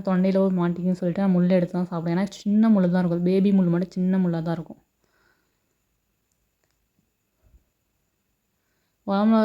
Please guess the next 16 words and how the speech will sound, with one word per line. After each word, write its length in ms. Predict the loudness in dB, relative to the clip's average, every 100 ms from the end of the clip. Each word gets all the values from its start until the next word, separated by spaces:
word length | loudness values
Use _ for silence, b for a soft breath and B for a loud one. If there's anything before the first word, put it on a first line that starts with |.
| 0
மீன் 240 | 0 2 2
உடையவே 340 | 2 2 2
இல்ல 140 | 2 0
பாருங்க. 240 | 0 0
நம்ம 120 | 0
எப்படி 200 | 0 -2 0
போட்டோமோ 260 | 0 0
அந்த 140 | 0 2
அளவுக்கு 220 | 0 0
தான் 100 | -2
இருக்கு. 200 | -4 -6 -4 -2
உடையவே 360 | -2 0 0
இல்ல 120 | 0 0
மீன் 260 | -2 -4
கொஞ்சம் 260 | -6 -8 -10
கூட. 140 | -14